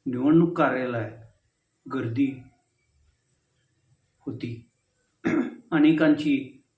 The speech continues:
निवडणूक अर्जासाठी कागदपत्र गोळा करण्यात धांदल उडत होती. धाराशिव जिल्ह्यातील पंचावन्न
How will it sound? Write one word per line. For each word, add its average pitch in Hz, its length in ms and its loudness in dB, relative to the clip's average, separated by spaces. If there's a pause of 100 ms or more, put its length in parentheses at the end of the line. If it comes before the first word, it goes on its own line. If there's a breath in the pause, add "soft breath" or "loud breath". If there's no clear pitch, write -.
निवडणूक 165 460 4
अर्जासाठी 139 600 -2
कागदपत्र 151 800 -2 (600)
गोळा 143 280 2
करण्यात 147 320 0
धांदल 160 540 -2
उडत 113 340 -4
होती. - 420 -20 (500)
धाराशिव 135 460 -6
जिल्ह्यातील 135 540 2 (1400)
पंचावन्न 143 580 2